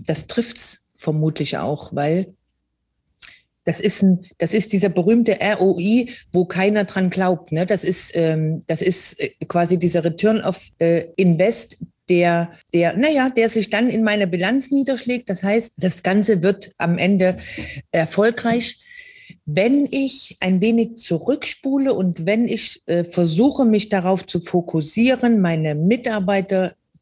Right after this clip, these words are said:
zu entwickeln, zu schauen, was, was haben die denn für Stärken? Früher hieß es, ähm, Schwächen, Schwächen und Stärken, Stärken.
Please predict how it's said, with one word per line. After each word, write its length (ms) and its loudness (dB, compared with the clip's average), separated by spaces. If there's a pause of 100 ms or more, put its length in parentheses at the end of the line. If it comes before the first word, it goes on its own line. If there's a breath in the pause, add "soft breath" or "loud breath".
zu 220 -2
entwickeln, 1040 0 (280 loud breath)
zu 180 0
schauen, 640 2
was, 320 -2 (440 loud breath)
was 220 0
haben 340 2
die 120 4
denn 200 2
für 180 2
Stärken? 640 2
Früher 200 4
hieß 300 4
es, 220 0
ähm, 460 2 (1200 loud breath)
Schwächen, 540 -2
Schwächen 480 0
und 160 -2
Stärken, 540 0
Stärken. 720 -4